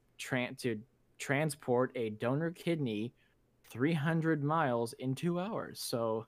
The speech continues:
if you're in Italy, <laughs> looks like you can give a, you, you, you have the, the police with their Lamborghini Huracans to deliver your,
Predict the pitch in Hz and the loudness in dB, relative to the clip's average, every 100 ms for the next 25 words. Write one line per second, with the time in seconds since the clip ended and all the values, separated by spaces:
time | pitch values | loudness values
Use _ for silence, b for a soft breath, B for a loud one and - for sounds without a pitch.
0 | - 135 - 131 123 123 120 135 143 98 | -8 -8 0 2 2 0 0 0 2 2
1 | 107 131 b b _ 185 180 170 147 143 | 0 -2 b b _ -2 2 2 4 2
2 | 135 151 139 135 123 117 101 98 b b | 0 0 -2 0 0 0 -4 -6 b b
3 | _ - 139 135 135 135 135 127 113 127 | _ -2 0 2 2 2 2 0 -2 -2
4 | 120 135 131 131 135 117 117 120 120 120 | 0 2 4 2 -2 0 0 0 0 -2
5 | 123 113 123 135 127 - 95 107 - 123 | -2 -2 0 0 0 -4 -6 -6 -4 -4
6 | 113 113 113 110 104 101 90 | -2 -4 -4 -4 -4 -4 -6